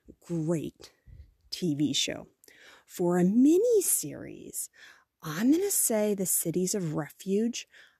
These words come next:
by Connelly Cassett. And I'm gonna say Cities of Refuge because I really think that Wings of the Wind should be the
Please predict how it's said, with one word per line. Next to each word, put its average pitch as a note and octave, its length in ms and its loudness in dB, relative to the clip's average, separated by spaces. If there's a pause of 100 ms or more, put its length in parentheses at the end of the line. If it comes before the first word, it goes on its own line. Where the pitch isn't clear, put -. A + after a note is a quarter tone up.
by E3+ 760 -2
Connelly D#3+ 400 0
Cassett. - 360 -6 (440)
And E3+ 100 -2
I'm F3+ 140 4
gonna F3 160 4
say C4 260 4
Cities C#4+ 380 4
of A#3+ 160 0
Refuge A3 480 -2
because G#3 580 -2
I F3+ 120 -2
really E3 440 0
think E3+ 320 -4
that F3+ 220 -4
Wings E3 280 4
of D#3+ 120 -2
the E3 100 2
Wind D#3+ 280 2
should E3 220 -2
be E3+ 120 -2
the - 120 -8